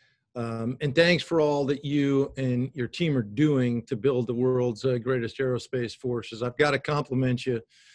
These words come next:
uh, on your passion, too, because that makes an extraordinary, uh, difference. Now, twenty twenty appears to be a pivotal year,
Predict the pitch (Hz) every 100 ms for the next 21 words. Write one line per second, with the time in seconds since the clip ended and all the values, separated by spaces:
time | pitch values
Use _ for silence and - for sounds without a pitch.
0 | _ _ _ 131 131 - 156 135 120 135
1 | 131 127 - 117 - 143 127 120 123 131
2 | 117 104 139 127 131 123 - 135 - 143
3 | 127 123 120 113 107 107 104 123 120 -
4 | 107 - - _ _ _ _ _ - 151
5 | - 202 190 127 180 175 139 - 160 147
6 | 135 135 135 - 147 135 131 127 113 120
7 | 135 143 139